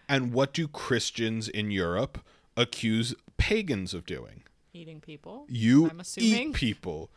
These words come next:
Speaker 1: You must, you pagans must consume other people. And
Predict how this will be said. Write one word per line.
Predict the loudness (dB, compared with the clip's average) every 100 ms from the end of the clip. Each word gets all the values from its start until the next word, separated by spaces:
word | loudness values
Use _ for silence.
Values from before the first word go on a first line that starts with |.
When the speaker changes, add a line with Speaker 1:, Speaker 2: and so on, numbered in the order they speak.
| _
Speaker 1:
You | -6 -2 0 0
must, | 2 2 2 0 -8 -12
you | -6 -4 -4
pagans | -4 0 0 2 -2 -4 -4
must | -2 -2 -6 -10
consume | -6 -6 -6 -4 -2
other | -2 -2 -4
people. | -4 -6 -6 -10 -14 -20 -20 _
And | -2 -2 -6